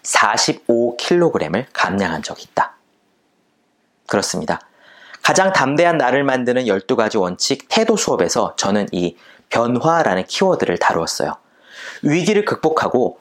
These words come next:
성공 성공을 이루는 것이 첫 번째 시도에서 될 가능성은 사실상 제로에 가깝습니다. 처음 시도한 방법으로 성공하면 그건 성공도 아니고요. 처음 시도한 방법으로 위기를 이겨내면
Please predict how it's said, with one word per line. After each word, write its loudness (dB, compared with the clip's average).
성공 4
성공을 2
이루는 0
것이 0
첫 -2
번째 4
시도에서 2
될 0
가능성은 0
사실상 -2
제로에 2
가깝습니다. -6
처음 4
시도한 2
방법으로 2
성공하면 0
그건 2
성공도 0
아니고요. -4
처음 4
시도한 2
방법으로 2
위기를 2
이겨내면 0